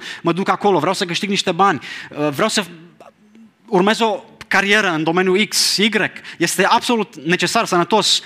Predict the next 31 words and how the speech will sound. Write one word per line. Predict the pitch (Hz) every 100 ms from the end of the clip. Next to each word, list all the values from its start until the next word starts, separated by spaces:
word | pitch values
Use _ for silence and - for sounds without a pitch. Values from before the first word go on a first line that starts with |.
| -
să | 180
nu | 208
plutești, | - 220 - 175 - - - - _ _
să | -
nu | 180
zici, | 190 190
„A, | 175 175
ce | -
va | 165 160
fi | 156
să | 127 110
fie?” | 131 117 117 117 _ _ _
Nu | 131
putem | 180 180 170
lua | 131 131
viața | 135 123 -
așa, | 117 113
fatalist. | - - 120 127 - _ _ - - - - - - _ _ _ _ _ _ _ 151
Dar | 139 127 127
și | 220 185
când | - 202
ești | 190 175 - - _ _ _ _ _
hotărât | - 143 156 156 156
să | -
faci | - 131
ceva, | - 123 104 92 - _ _ _ _ _ _ _ _ _ _ _ _ _ _ _ _ _ _ _ -
asigură-te | - - 175 156 131 120
că | 117
ești | 107 117
planul | 113 107 107
Domnului. | 107 101 95 92 95